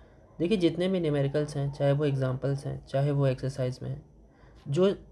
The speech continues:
best suitable है, जो सबसे इंपॉर्टेंट है, जो आपके मिड टर्म पॉइंट ऑफ view से हैं,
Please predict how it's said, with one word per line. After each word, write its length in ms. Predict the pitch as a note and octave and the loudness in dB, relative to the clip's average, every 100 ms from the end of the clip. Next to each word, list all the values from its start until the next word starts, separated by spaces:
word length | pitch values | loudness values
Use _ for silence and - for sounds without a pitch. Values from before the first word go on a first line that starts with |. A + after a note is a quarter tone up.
| - - - | -20 -20 -10
best 360 | C#3+ F3+ F#3+ - | 4 6 6 0
suitable 440 | E3 D#3+ D#3+ D#3+ | -2 0 0 0
है, 80 | D#3 | -2
जो 140 | D#3 | -2
सबसे 440 | D3 - C#3 - F3 | -4 -4 -6 -4 -2
इंपॉर्टेंट 500 | D3 C#3 C#3 C#3 D3 | 0 2 2 0 -2
है, 140 | D3 C3+ | -2 0
जो 120 | C#3 | 0
आपके 440 | B2+ C3 - C#3+ C#3+ C#3+ C#3 - - _ C#3 | 2 -2 -2 0 2 2 0 -6 -20 _ -2
मिड 260 | D#3+ E3 | 0 2
टर्म 300 | D#3+ D#3 D#3 - - - _ - | 2 0 0 -8 -18 -20 _ -2
पॉइंट 280 | C#3 D3 D3 | 0 2 0
ऑफ 120 | C#3+ | -2
view 160 | D3 C#3+ | 0 0
से 160 | D3 | -2
हैं, 220 | D3 C#3 | -2 -4